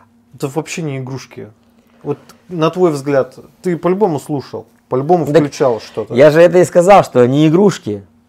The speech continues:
Speaker 2: О, не игрушки, им надо называться, «Сто дней до приказа». <laughs> Шутка была.
Speaker 1: Мгм.
Speaker 2: Вот, э, это не игрушки, конечно, изначально не игрушки, и всё. И поэтому я ещё раз повторяю, что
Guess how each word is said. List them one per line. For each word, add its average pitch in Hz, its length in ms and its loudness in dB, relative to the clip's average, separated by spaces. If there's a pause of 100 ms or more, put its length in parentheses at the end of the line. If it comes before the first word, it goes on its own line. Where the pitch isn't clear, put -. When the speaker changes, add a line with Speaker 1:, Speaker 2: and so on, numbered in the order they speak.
(300)
Speaker 2:
О, 147 240 6
не 139 160 0
игрушки, 170 400 -2
им 120 80 -6
надо 120 160 -4
называться, 117 300 -6
«Сто 165 300 0
дней 156 280 -4
до 160 180 -6
приказа». 131 540 -8 (360)
<laughs> - 40 -8 (680)
Шутка 127 280 -12
была. 101 220 -16 (140)
Speaker 1:
Мгм. 135 240 -12 (220)
Speaker 2:
Вот, 139 420 4
э, 107 40 -4
это 98 580 0
не 196 180 4
игрушки, 226 360 2
конечно, 117 580 -2
изначально 147 560 0
не 135 160 -2
игрушки, 151 360 -4
и 120 60 -6
всё. 156 220 -2
И 120 60 -2
поэтому 156 580 -2 (100)
я 143 340 0
ещё 143 200 2
раз - 80 -2
повторяю, - 300 0
что - 160 -6